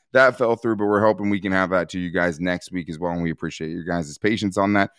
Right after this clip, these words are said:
and we appreciate you guys making us your first listen today. If you guys need a second listen, make sure to check out the Locked On N F L Draft so you can get updated by Eric Crocker and Ryan Tracy about some guys that maybe the Chargers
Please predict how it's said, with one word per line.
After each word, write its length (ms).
and 160
we 80
appreciate 420
you 80
guys 240
making 340
us 140
your 220
first 360
listen 380
today. 360
If 60
you 80
guys 140
need 140
a 40
second 380
listen, 240
make 140
sure 140
to 60
check 140
out 160
the 60
Locked 300
On 140
N 120
F 120
L 140
Draft 280
so 80
you 120
can 100
get 160
updated 460
by 160
Eric 280
Crocker 320
and 180
Ryan 280
Tracy 400
about 240
some 140
guys 220
that 100
maybe 180
the 120
Chargers 520